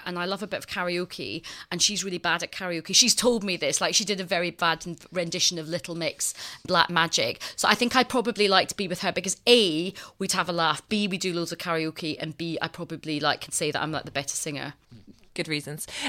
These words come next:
Speaker 2: And finally, it's a question we ask everyone who comes on this podcast, which is, what's the worst advice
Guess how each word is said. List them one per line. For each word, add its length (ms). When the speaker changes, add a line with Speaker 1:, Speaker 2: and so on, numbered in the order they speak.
Speaker 2:
And 340
finally, 500
it's 120
a 20
question 320
we 60
ask 280
everyone 380
who 80
comes 240
on 80
this 140
podcast, 500
which 120
is, 160
what's 260
the 100
worst 500
advice 800